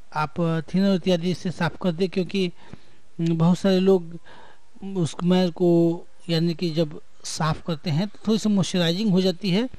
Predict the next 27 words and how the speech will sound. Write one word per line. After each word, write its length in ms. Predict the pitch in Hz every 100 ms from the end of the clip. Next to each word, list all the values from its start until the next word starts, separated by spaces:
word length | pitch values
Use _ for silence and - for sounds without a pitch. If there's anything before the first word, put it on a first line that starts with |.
| - - - - -
उसे 180 | 180 180
साफ़ 280 | 214 190 214
नहीं 100 | 185
करते। 200 | 185 180
चूँकि 340 | - 190 226
relay 300 | 202 214 247
ये 220 | 233 240
है, 100 | 220
यहाँ 280 | 226 208 202
पर 140 | 220 196
कोई 160 | 196
problem 400 | 175 180 180 185
है 140 | 151 233
नहीं, 240 | 226 247 - - - - -
लेकिन 260 | 202 180 233
अन्य 320 | 226 233 196
circuit 400 | 202 185 220 202
में 120 | 196
आप 140 | 180
उसे 180 | 180 190
साफ़ 300 | 165 196 151
जरूर 220 | 156 180
कर 140 | 202 202
दें 160 | 190 190
ताकि 320 | 185 - 202
वो 360 | 156 143 180
काफ़ी 440 | 180 165 143 -